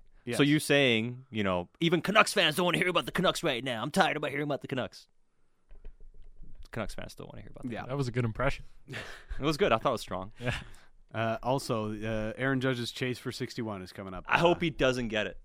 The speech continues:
Speaker 1: at five o'clock.
Speaker 2: There, I said it. I, I hope Aaron Judge is into a slump the rest of the season and doesn't get the record.
Speaker 1: Really?
Speaker 2: Yeah.
Speaker 1: Really?
Speaker 2: Yeah.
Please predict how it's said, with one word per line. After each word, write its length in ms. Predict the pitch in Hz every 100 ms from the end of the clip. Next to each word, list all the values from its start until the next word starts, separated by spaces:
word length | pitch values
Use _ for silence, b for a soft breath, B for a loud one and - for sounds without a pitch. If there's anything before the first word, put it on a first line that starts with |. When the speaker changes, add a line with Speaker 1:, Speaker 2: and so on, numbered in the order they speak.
| _ _ _ -
Speaker 1:
at 120 | 107 110
five 220 | 104 92
o'clock. 260 | - 80 165
Speaker 2:
There, 260 | 127 151
I 80 | 139
said 300 | 123 - 127
it. 100 | 101 -
I, 140 | - 170
I 60 |
hope 200 | 175 247
Aaron 220 | 208 208
Judge 320 | 190 143 151 - B B
is 140 | 131
into 260 | 143 131 127
a 40 |
slump 340 | 110 - 139 151
the 80 |
rest 160 | 165 170
of 40 | 165
the 60 |
season 400 | - 117 104 120 b b
and 120 | 110
doesn't 260 | 120 117 117
get 120 | 104
the 60 | 98
record. 300 | 90 - - _ - _ _ _ -
Speaker 1:
Really? 320 | 120 208 294 -
Speaker 2:
Yeah. 140 | 92 - - - - - - - - _ _ - _ - - - - - - _ - - -
Speaker 1:
Really? 360 | 135 247 359 294
Speaker 2:
Yeah. 300 | - 381